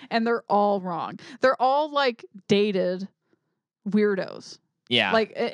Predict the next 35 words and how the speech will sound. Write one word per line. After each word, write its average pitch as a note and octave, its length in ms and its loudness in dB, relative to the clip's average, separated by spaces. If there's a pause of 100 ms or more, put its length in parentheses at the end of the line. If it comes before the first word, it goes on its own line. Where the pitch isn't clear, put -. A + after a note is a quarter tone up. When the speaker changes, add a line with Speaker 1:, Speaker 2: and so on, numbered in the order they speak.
Speaker 1:
in G#3+ 180 -2
movies. G#3 400 -2
I C4+ 80 2
don't D#4 140 2
know. A3+ 160 2
They A#3 140 4
just, C4 300 -8
they C4 120 4
were C4 100 0
all, C#4+ 360 0 (480)
they C4+ 100 0
Speaker 2:
Th-, G4+ 100 4
Speaker 1:
didn't - 220 0
Speaker 2:
this A#3+ 240 2
Speaker 1:
feel - 100 -16
right. C4 80 4
Speaker 2:
performance B3 640 2 (140)
strikes - 520 0
me E3+ 220 0
as C3+ 260 0
it D3+ 160 0
will C3+ 240 2
work C#3 440 0 (160)
in A#2 420 -2 (360)
a B2 80 2
movie B2+ 280 -2
where A#2 160 -2
he's A#2 160 -6
trying A2+ 280 -2
to - 80 -12
kill A#2 280 -4 (140)
all A2+ 240 0
of G#2 80 -6
the G#2+ 140 -2
Avengers, G2+ 680 -6